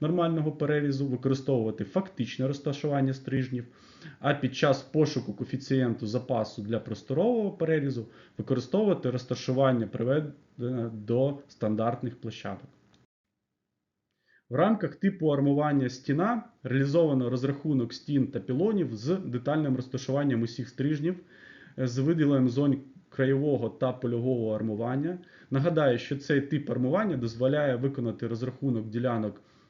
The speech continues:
периферійного армування біля торців стін під час розрахунку на сейсмічні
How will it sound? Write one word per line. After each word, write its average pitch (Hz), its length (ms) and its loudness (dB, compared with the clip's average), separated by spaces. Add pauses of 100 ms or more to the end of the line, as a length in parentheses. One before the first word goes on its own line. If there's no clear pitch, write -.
периферійного 143 800 2
армування 156 640 -2 (260)
біля 143 300 2
торців 143 480 -2
стін 151 380 -2
під 123 180 -10
час 139 240 -2
розрахунку 123 680 -4
на 120 100 -2
сейсмічні 123 680 -4